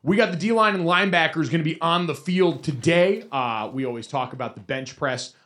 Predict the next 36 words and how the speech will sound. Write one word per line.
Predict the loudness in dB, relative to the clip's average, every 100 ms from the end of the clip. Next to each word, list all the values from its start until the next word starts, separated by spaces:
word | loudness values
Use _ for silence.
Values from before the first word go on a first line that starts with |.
| -8
on | -4 -2
the | -4
combi-, | -6 -4 -2 -2 -2
at | 0 -2 -2
the |
combine, | -8 -4 -4 -2 -2 -2
that | -6 -6
two | -8
twenty-five | -6 -8 -8 -4 -4 -2
rep | -4 -6 -4
test. | -2 -2 0
So | 4 4 2 -8 -20 _ _ _ 0
which | 2 2
of | 2
these | 0
players, | 2 4 4
Dad, | 6 2 2
could | 0
be |
pressed | 0 2 4 2 0
into | -2 -2 -2 0
action | 0 0 2 2
or | 4 4
lift | 6 6 4 -2 -2
their | 0 0
teams | -2 -4 -4
to | -2
new | -2 0 0
height | 0 0 2
early | 4 6 4 2
on | 2 0 0
in | -2
their | 0 0
careers? | 0 4 4 2 -2
Is | 2
there | 2